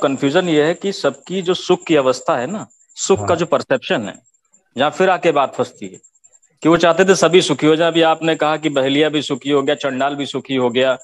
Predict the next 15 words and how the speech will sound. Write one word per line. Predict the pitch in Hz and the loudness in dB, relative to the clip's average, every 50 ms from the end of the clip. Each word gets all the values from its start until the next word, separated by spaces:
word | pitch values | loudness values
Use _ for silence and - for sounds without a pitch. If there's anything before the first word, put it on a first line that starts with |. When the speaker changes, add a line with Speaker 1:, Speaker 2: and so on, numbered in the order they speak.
| _ _ _ _ _ - | _ _ _ _ _ -2
Speaker 1:
राजा | 113 131 135 147 156 | 0 0 2 2 0
भी | 143 139 135 | 0 0 -4
सुखी | - - 127 - 131 131 | -4 -4 -6 -4 -2 0
हो | 127 123 | 0 0
गया, | 120 123 135 | 2 0 0
व्यापारी | 127 120 123 117 110 131 131 151 147 | 0 0 0 0 0 -2 -2 -2 -4
भी | 139 135 | -4 -6
सुखी | 117 - 127 113 - 123 | -8 -8 -10 -8 -6 -4
हो | 117 113 107 | -2 -2 -2
गया, | 101 117 123 120 - - _ _ _ _ _ _ _ _ _ _ _ - | 0 0 -2 -2 -2 -8 _ _ _ _ _ _ _ _ _ _ _ -2
और | 110 127 139 143 | 0 0 0 0
वो | 139 139 151 156 147 - | 0 2 2 2 2 2
फांसी | 135 131 131 - 170 | 0 -2 0 0 0
देने | 156 143 147 139 151 147 | 0 0 0 0 0 0
वाला | 143 143 143 151 143 131 | 0 0 0 0 0 0